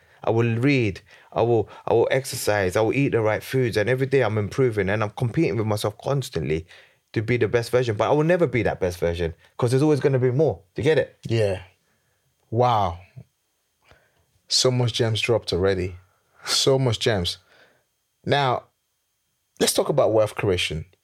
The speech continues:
Speaker 2: You know, be-, and actually, before we even talk about wealth creation, you know, you have been featured on so many business articles.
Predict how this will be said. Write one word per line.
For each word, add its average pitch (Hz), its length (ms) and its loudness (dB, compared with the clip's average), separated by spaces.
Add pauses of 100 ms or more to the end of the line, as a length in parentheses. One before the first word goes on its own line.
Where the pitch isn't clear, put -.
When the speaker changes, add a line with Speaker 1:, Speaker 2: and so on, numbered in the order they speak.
(400)
Speaker 2:
You 117 100 0
know, 92 280 0 (600)
be-, 139 140 2
and 127 260 0
actually, 113 320 0
before 110 300 0
we 185 100 2
even 143 200 0
talk 123 180 0
about 95 380 0
wealth 110 240 0
creation, 95 500 0 (680)
you 139 100 2
know, 117 320 2
you 131 480 0
have 113 420 -4
been 110 200 -2
featured 107 480 -4
on 92 160 0
so 131 560 0
many 117 300 0
business 98 340 -2
articles. 95 500 -2